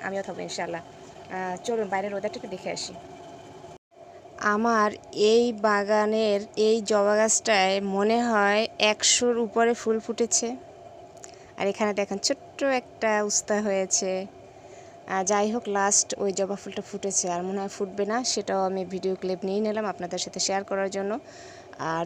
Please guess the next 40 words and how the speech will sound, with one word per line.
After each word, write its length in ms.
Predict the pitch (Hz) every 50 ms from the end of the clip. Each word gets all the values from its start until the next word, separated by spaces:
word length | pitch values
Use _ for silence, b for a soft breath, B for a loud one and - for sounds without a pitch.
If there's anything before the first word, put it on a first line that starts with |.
| 170 -
টুকিটাকি 440 | - 254 - 262 247 262 254 - 254
ফুল 360 | - - - 220 233 240 240
অনেক 340 | - - 208 214 226 254 262 -
ফুটছে, 600 | - - 254 - - - - 220 208 214 240 269 - B B B B B B B B B 147 160
গাছগুলো 440 | 190 190 196 202 - 214 247 247 240
একদম 580 | 233 220 208 208 208 208 - 247 254 254 254 254 247
মরে 300 | 220 202 202 214 233 247
যাচ্ছিল, 520 | 226 190 180 - - - 190 - 190 185 180 175 - - - -
কিন্তু 280 | 214 208 208 240 233
এখন 480 | 226 - - 202 - - - 247 254 247 -
আবার 320 | - 196 190 202 202 196
একটু 200 | 202 196 - -
বৃষ্টি 380 | 190 190 208 - - - 247 240 - -
পেয়ে 260 | 233 240 254 269 262 - - - - 226 202 -
ঠিক 220 | - - 381 -
হয়েছে, 340 | - 208 180 - - 180 175
কিন্তু 380 | 175 208 202 202 - 220 214
তাও 340 | 208 - 208 196 208 220 220
বৃষ্টি 320 | 190 196 208 - - 226 220
তো 100 | 226 214
খুব 140 | - 202
একটা 200 | 214 208 214 233
হচ্ছে 300 | 214 240 247 - - 214
না। 80 | 180 175
এখানে 220 | 185 - 208 202
একটা 180 | 208 - - 202
মিষ্টি 260 | 202 202 - - 214
কুমড়া 240 | 208 208 202 202 196
গাছ 220 | 190 185 185 -
হয়েছে, 340 | 190 185 180 - 190 180 175 B B B B B B B B B B
আর 200 | - 185 202 -
এই 200 | - 220 240 233
গাছগুলা 540 | 240 240 240 233 233 254 254 254 233 196 190
রোদের 440 | 190 196 208 233 214 240 254 247
জন্য 320 | 220 - 262 262 262 233 196
ছোট 320 | - - - 262 262 -
হয়ে 240 | 277 254 220 190 175
গেছে। 180 | 180 180 - -
প্রথম 340 | - - 214 226 - 247
প্রথম 360 | 233 247 240 - - 262 262